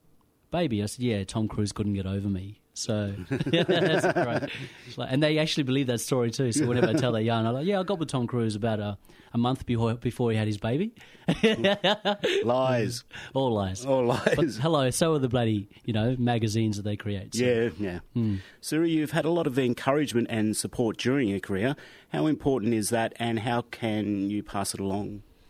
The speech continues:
Speaker 1: I, I guess I've just been brought up with a really, like I said before, a really supportive family, and,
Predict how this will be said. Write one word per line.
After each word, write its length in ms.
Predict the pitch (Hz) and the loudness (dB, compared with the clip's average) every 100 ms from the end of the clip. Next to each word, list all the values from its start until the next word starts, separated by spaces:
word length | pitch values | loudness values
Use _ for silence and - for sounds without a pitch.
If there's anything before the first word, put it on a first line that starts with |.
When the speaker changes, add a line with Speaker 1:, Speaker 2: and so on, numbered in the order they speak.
| - - _ _ _ | -20 -20 _ _ _
Speaker 1:
I, 320 | - 131 143 139 _ | -18 -12 -12 -14 _
I 140 | 127 127 | -6 -2
guess 300 | 147 143 139 | 0 0 0
I've 120 | 123 | -2
just 200 | 123 - | -4 -2
been 180 | 135 120 | 0 2
brought 220 | 127 127 | 2 0
up 80 | 110 | 0
with 120 | 113 | 0
a 80 | 107 | 2
really, 400 | 120 117 113 110 156 | 2 2 2 -2 -6
like 220 | 107 - | -6 -4
I 60 | |
said 200 | - 117 | -2 -2
before, 440 | 107 107 113 107 107 | -4 -4 -2 0 0
a 40 | |
really 200 | 113 117 | 0 -2
supportive 440 | - 113 117 110 98 | -2 -2 0 0 0
family, 420 | 117 110 107 104 | 0 2 0 0
and, 280 | 107 104 | 0 -2